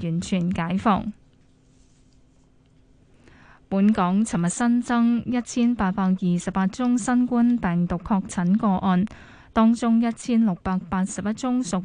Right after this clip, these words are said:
本地感染，冇新增死亡個案。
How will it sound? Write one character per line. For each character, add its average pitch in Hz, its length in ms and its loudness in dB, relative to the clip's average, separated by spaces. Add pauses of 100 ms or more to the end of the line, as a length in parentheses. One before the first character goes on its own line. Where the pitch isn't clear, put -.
本 180 260 0
地 220 180 0
感 185 320 0
染， 190 280 0 (380)
冇 202 220 4
新 311 300 -4
增 294 340 -2
死 196 160 -4 (140)
亡 160 220 -2
個 180 100 -4
案。 180 400 -2